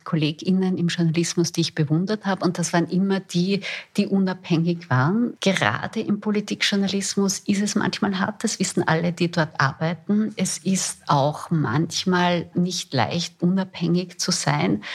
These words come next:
weil es einerseits Vereinnahmungsversuche gibt und weil ich noch keinen Politiker, keine Politikerin getroffen hätte,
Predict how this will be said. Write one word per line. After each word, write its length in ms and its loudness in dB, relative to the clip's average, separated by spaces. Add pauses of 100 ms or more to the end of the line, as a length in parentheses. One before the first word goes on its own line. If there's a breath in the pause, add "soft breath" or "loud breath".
(240 loud breath)
weil 200 2
es 240 -4 (120)
einerseits 720 2
Vereinnahmungsversuche 1300 0
gibt 480 -8
und 400 2
weil 560 2 (340 loud breath)
ich 260 0
noch 260 0
keinen 540 2
Politiker, 580 0
keine 280 0
Politikerin 920 0
getroffen 560 0
hätte, 500 2